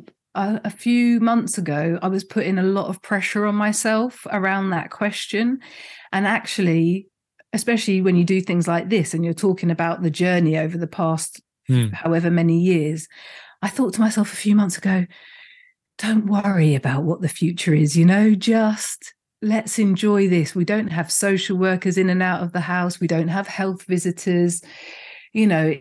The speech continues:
Speaker 1: it's just a different dynamic now. We can lay on the sofa in our nighties, her laying on top of me. And, you know, we can just be natural and just get to know each other,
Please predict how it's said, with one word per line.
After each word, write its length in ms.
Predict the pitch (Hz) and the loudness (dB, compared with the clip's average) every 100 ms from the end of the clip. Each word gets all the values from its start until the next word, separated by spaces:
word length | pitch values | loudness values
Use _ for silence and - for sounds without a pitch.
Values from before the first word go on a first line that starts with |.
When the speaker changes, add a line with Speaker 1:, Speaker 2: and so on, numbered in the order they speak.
| - | -8
Speaker 1:
it's 220 | - - _ _ _ _ | -14 -14 _ _ _ _
just 360 | - 208 - - 196 | -2 -2 -2 -8 -4
a 80 | |
different 480 | 160 202 185 - 170 | -2 -2 -4 -2 -2
dynamic 600 | 185 175 180 190 165 - | 0 0 0 0 -2 -2
now. 240 | 151 143 143 | -4 -2 0
We 140 | 175 | -2
can 260 | 175 185 180 | 0 0 2
lay 200 | 185 185 | 2 2
on 160 | 180 | 2
the 80 | 175 | 0
sofa 680 | 175 175 170 165 175 170 170 | 0 0 0 -2 -2 0 0
in 160 | 190 185 | 0 0
our 180 | 175 175 | 0 0
nighties, 920 | 165 165 170 - 170 165 165 175 - | 0 0 -2 -2 0 2 0 -4 -12
her 280 | 175 202 190 | -8 -2 0
laying 320 | 175 170 170 | 2 2 2
on 200 | 170 175 - | 2 0 -4
top 240 | - 175 | -6 -2
of 120 | 175 160 | -2 0
me. 280 | 165 170 170 | 2 4 4
And, 180 | 170 175 - - - | 2 -4 -14 -18 -4
you 80 | 208 | 0
know, 140 | 208 | 2
we 100 | 208 | 0
can 180 | 220 214 | 2 2
just 480 | 220 208 - - - _ _ _ | 2 -2 -6 -12 -18 _ _ _
be 520 | 214 202 196 196 196 _ - | 0 0 2 0 -4 _ -4
natural 580 | 196 180 - - 175 156 | -2 -2 -6 0 2 2
and 200 | 151 160 | 2 0
just 400 | 170 165 - - _ - _ - | 0 -2 -6 -12 _ -20 _ -6
get 160 | - - | -6 -2
to 100 | 190 | 0
know 220 | 185 185 | 2 2
each 260 | 165 - | 2 0
other, 480 | 175 156 156 165 214 | -4 -2 -2 -2 -6